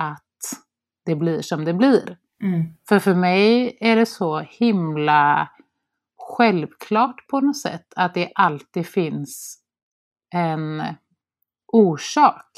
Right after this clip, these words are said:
Speaker 1: Alltså det finns alltid en förklaring. När det är oklart, när jag har svårt att förstå, när jag blir frustrerad, då är det för att jag inte har sett hela bilden liksom.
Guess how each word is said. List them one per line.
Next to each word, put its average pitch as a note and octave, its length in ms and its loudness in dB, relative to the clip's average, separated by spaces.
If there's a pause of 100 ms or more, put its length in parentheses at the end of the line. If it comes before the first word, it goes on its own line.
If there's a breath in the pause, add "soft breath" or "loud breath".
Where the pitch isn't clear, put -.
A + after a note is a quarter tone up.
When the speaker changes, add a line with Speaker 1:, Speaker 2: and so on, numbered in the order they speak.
(360)
Speaker 1:
Alltså F#3 240 -2
det F3+ 140 0
finns F3+ 280 -4
alltid E3 460 0
en - 60 -14
förklaring. F3 760 -2
När F#3 260 0
det E3+ 80 0
är E3+ 200 0
oklart, G#3+ 920 2 (520)
när F#3+ 160 2
jag E3 300 4 (120)
har F3+ 120 0
svårt D#3+ 360 -6
att D#3+ 80 -6
förstå, D#3+ 380 -2
när E3+ 120 -2
jag D#3 160 -2
blir D#3+ 100 -4
frustrerad, E3 680 0
då F#3+ 120 4
är F3+ 140 2
det D3+ 100 -4
för - 120 -4
att D3+ 240 -4
jag D#3+ 380 2
inte D#3 720 -2 (600)
har - 200 2
sett - 300 -6 (680)
hela D#3 380 4
bilden E3 560 2
liksom. F3 300 -4